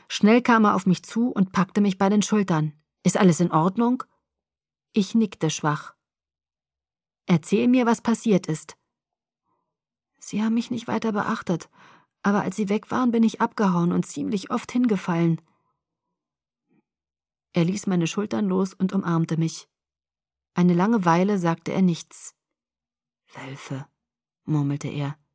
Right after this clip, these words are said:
Er schüttelte den Kopf und runzelte besorgt die Stirn. Dann sagte er in einem Ton, der keinen Widerspruch duldete: „Und von jetzt an keine Wanderungen mehr.“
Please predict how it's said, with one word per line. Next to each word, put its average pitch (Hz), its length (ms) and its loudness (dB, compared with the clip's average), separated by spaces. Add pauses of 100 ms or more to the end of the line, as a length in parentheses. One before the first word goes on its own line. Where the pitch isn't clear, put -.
(720)
Er 185 120 4
schüttelte 240 420 -4
den 180 200 2
Kopf - 420 -8
und 185 140 0
runzelte 208 420 -2
besorgt 170 420 -2
die 208 60 -4
Stirn. 165 480 0 (640)
Dann 180 220 8
sagte 190 340 0
er 226 100 4
in 208 80 0
einem 185 260 2
Ton, 233 440 0
der 185 120 2
keinen 190 360 2
Widerspruch 196 540 -2
duldete: 185 500 0 (1600)
„Und 196 180 8
von 202 160 6
jetzt 220 360 2
an 240 140 6
keine 214 320 4
Wanderungen 165 540 6
mehr.“ 151 320 2